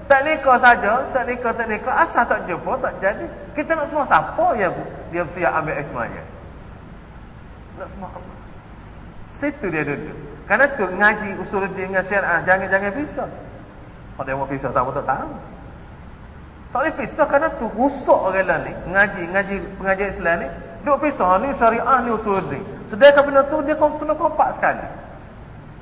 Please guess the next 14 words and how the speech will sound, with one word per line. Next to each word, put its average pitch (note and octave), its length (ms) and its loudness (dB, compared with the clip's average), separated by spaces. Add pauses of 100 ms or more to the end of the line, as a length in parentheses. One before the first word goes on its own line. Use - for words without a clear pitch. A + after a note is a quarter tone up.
(100)
Baru F4 280 6 (120)
jadi E4+ 320 2
orang. C#4+ 480 -2 (480)
Kerana C#4 140 8 (100)
tu B3 80 4
ada G#3 220 6 (100)
orang F#3+ 240 8
ahli-ahli F#3+ 420 8
hukum, G3+ 300 4
hebat C#4 320 10
hukum, G#3+ 320 4
tak A3 80 -4
takut C#4+ 320 2
Tuhan. C#4+ 240 2